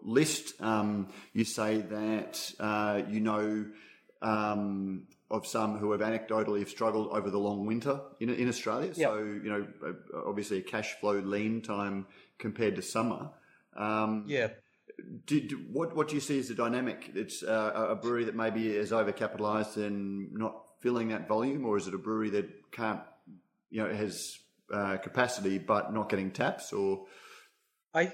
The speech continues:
Speaker 2: I think it's, yeah, uh, a combination where increased shelf, increased competition in the shelf space, uh,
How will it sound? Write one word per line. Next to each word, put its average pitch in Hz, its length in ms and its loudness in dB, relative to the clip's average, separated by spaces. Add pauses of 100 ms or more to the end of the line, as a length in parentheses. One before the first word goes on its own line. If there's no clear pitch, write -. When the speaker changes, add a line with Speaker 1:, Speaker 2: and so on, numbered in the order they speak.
Speaker 2:
I 165 80 6
think 220 280 -2
it's, - 420 -2
yeah, 135 800 0 (300)
uh, 139 40 0
a 131 40 -2 (220)
combination 127 760 0
where 117 540 2 (1400)
increased 139 500 2
shelf, 120 340 0
increased 120 460 0
competition 113 380 0
in 107 60 0
the 95 60 -4
shelf 107 260 2
space, 107 500 0
uh, 104 340 0